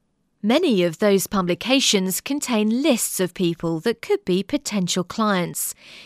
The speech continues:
You might also check and see what is happening in your particular area of interest. This can spark new ideas.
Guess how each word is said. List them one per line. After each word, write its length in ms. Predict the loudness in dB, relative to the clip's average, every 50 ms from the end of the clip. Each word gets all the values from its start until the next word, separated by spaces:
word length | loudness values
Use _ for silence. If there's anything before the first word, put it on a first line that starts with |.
| -18 _ -2
You 120 | 0 2
might 240 | 2 2 2 0 0
also 380 | 0 0 0 0 0 -2 -2 -2
check 440 | -2 -2 -4 -2 -2 -4 -4 -4
and 140 | -2 -2 -2
see 220 | -2 0 0 0 0
what 300 | 0 0 -2 -2 0 -2
is 120 | -2 -2
happening 400 | -2 -4 -4 -2 -2 -4 -2 -2
in 200 | -4 -4 -2 0
your 180 | 0 0 0 0
particular 640 | -2 -4 -4 -2 -4 -4 -4 -2 -2 -2 -2 -2 -2
area 360 | -2 -2 0 0 0 0 -2 -2
of 140 | -4 -8 -8 -8
interest. 680 | -6 -4 -4 -2 -2 0 0 -2 -2 -4 -6 -8 -8 -12 -18 -18 -20 -20 -16 -6 -2
This 160 | 0 0 0
can 160 | 0 -2 -2
spark 500 | -2 -2 -2 -2 0 0 0 0 -2 -2
new 200 | -2 0 0 2
ideas. 640 | 2 0 0 0 2 2 4 4 2 2 -2 -4 -8